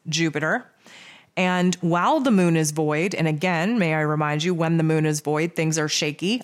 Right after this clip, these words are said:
unstable. We do not want to make any choices, any decisions, any commitments, because we are not thinking clearly, nor are we feeling clearly. So things tend to fall apart. We've seen the evidence of that later in the day.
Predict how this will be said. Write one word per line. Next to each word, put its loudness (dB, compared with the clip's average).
unstable. -2
We -2
do 0
not 0
want 0
to 0
make -2
any -2
choices, -4
any 0
decisions, -2
any -2
commitments, -2
because -4
we -2
are 0
not -4
thinking -2
clearly, -2
nor 2
are -2
we -4
feeling 0
clearly. 0
So 2
things 2
tend 0
to 0
fall 0
apart. -2
We've 0
seen 2
the 2
evidence -2
of -4
that -2
later 0
in 2
the 2
day. -2